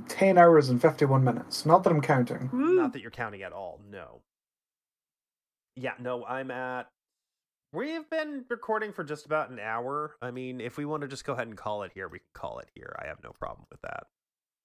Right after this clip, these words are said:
Speaker 1: Sure, that's fine. It's been a fun show. We've had some fun conversations. Kevin's gonna
Speaker 2: <laughs>
Speaker 1: hate it.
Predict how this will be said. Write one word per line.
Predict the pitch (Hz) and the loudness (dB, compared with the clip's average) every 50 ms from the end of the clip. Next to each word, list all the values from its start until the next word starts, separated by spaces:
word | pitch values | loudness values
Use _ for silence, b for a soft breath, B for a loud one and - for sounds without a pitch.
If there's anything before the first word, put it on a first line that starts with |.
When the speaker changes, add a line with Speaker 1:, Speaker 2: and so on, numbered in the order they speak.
| _ _ _ _ _ _ _ _ _ _ _ | _ _ _ _ _ _ _ _ _ _ _
Speaker 1:
Sure, | 196 208 277 311 320 - | 2 4 4 4 0 -2
that's | 214 202 208 - | -2 -2 -2 -4
fine. | - - 139 139 170 202 | -2 0 2 2 4 2
It's | 214 196 | 0 0
been | - - 254 | 0 4 4
a | 247 214 | 4 4
fun | - - 175 156 160 156 | 6 6 6 6 6 2
show. | - - 190 185 202 254 277 - | 0 2 4 4 4 4 2 2
We've | - 180 170 | 0 0 4
had | - 175 170 160 | 6 6 4 6
some | - - 170 170 160 | 4 2 2 2 2
fun | 151 - - - - - 196 190 196 196 | 0 -4 -10 2 8 10 10 12 10 10
conversations. | 185 214 214 190 190 185 185 180 - 202 190 190 185 - 214 220 233 240 | 10 10 10 10 10 8 4 6 8 8 8 8 6 4 4 4 4 4
Kevin's | - - - 196 208 208 208 214 202 | 2 2 6 6 8 8 8 6 8
gonna | 202 214 190 | 8 8 8
Speaker 2:
<laughs> | 170 147 135 | 8 6 8
Speaker 1:
hate | 143 160 175 185 | 8 8 10 12
it. | 220 240 190 | 10 10 8